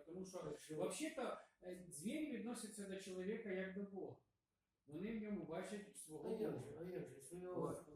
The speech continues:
Speaker 3: є
Speaker 2: Господина.
Speaker 3: така, є така передача, такий, е,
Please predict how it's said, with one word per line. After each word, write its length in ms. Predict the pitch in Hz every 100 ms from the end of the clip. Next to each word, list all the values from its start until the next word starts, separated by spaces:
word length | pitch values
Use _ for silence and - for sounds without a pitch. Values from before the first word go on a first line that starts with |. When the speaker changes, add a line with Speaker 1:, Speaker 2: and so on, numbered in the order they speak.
| 160
Speaker 3:
є 60 |
Speaker 2:
Господина. 340 | 190 - - -
Speaker 3:
така, 300 | 190 - - _
є 200 | 151 165
така 400 | - 160 - -
передача, 920 | 156 165 160 156 160 - 147 143 - - _ _ - 127
такий, 500 | 139 139 156 156 143
е, 300 | 131 127 123